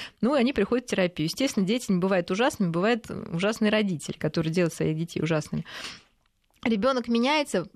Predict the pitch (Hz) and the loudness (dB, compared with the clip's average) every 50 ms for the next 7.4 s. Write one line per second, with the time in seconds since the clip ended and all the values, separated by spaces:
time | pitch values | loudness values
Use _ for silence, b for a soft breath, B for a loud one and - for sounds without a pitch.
0 | 175 175 - - - 214 196 180 165 165 180 175 160 160 - 170 185 185 190 185 | -4 -4 -4 0 0 2 2 2 2 2 0 -2 -2 0 2 4 4 4 4 4
1 | 175 175 202 240 294 285 - 285 208 202 185 175 170 - 165 - - - 170 170 | 4 4 4 4 2 2 0 -2 0 0 0 0 0 -2 -6 -8 -6 -4 -2 -2
2 | 165 165 - - 151 151 _ - - 165 175 196 - - - 180 180 202 240 285 | -2 -2 -2 -6 -6 -6 _ -2 0 2 2 2 2 2 2 4 4 4 4 4
3 | 262 202 - - - 190 208 214 247 262 226 185 160 - 165 160 - 160 156 - | 2 0 0 0 2 4 6 6 6 6 4 2 2 0 -2 -2 -2 -2 0 0
4 | 165 165 160 156 - - 156 165 160 170 170 - 160 170 165 156 - 202 254 294 | 0 0 0 -2 -2 -2 -2 -2 0 0 0 0 0 0 0 0 2 2 2 4
5 | 254 196 170 202 208 202 180 - - 185 - - - - 156 143 - - - - | 4 2 2 2 -2 -2 -2 -2 -2 -2 -2 -2 -2 -2 -2 -2 -2 -4 -4 -4
6 | 156 - 160 - 185 170 160 160 - - 233 240 - - 175 165 - 175 170 185 | -2 -2 -2 0 0 0 0 0 0 0 -2 -2 0 -2 -2 -2 0 0 0 0
7 | 208 208 - - - 175 170 | -2 -2 -4 -4 -2 -2 -2